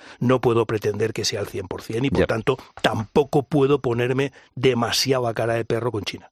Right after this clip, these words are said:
Speaker 2: Pero todo eso es gasto, es gasto.
Speaker 1: Totalmente.
Speaker 2: Y es
Speaker 1: Y
Speaker 2: deuda.
Speaker 1: coste,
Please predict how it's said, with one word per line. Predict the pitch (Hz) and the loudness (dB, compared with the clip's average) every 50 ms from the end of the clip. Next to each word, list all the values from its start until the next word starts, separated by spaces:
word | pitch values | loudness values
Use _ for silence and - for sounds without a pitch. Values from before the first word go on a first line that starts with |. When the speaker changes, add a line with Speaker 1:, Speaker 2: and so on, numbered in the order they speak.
| _ _ | _ _
Speaker 2:
Pero | - 113 110 104 | 4 4 4 4
todo | - 101 87 | 2 0 0
eso | - 85 85 | 0 -2 -2
es | 76 73 | 0 0
gasto, | - 98 - - - - - - - - _ _ | 0 0 0 -2 -6 -10 -12 -12 -14 -16 _ _
es | - 95 87 87 92 | -4 -2 -2 -2 0
gasto. | 90 90 107 117 | 0 0 0 0
Speaker 1:
Totalmente. | - - - 92 95 135 143 127 - - - | 0 -2 -2 -2 0 0 0 -2 -4 -4 -2
Speaker 2:
Y | 104 101 101 101 98 | 0 2 4 4 4
es | 95 87 | 2 2
Speaker 1:
Y | 82 85 | 2 4
Speaker 2:
deuda. | 107 120 127 | 6 6 6
Speaker 1:
coste, | 160 92 87 82 - | 6 4 4 2 0